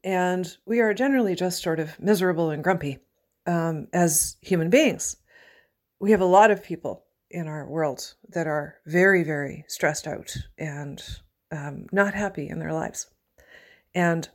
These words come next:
part of that is because they keep trying to control the experience. And they ignore themselves, right? So what is our culture right now? <clears throat> We have a Netflix culture, don't we?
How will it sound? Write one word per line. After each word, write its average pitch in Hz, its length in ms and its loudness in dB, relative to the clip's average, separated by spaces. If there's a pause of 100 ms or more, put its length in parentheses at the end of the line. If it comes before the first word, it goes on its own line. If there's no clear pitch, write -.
part 208 220 8
of 196 120 2
that 165 220 0
is 156 160 -10
because 156 420 -10
they 156 100 -6
keep - 220 -14
trying 170 320 -6
to - 80 -16
control 147 380 -10
the 143 120 -10
experience. - 720 -4 (720)
And 156 480 -4 (140)
they 175 240 6
ignore 190 320 6
themselves, - 760 -2
right? 190 460 -2
So 180 340 0 (300)
what 196 180 8
is 226 160 6
our 226 140 2
culture 247 320 -4
right 165 200 -2
now? 165 300 -4
<clears throat> - 120 -14 (180)
We 220 280 4
have 247 220 8
a 269 60 4
Netflix 247 500 2
culture, 277 320 2
don't 165 220 -4
we? 143 140 -8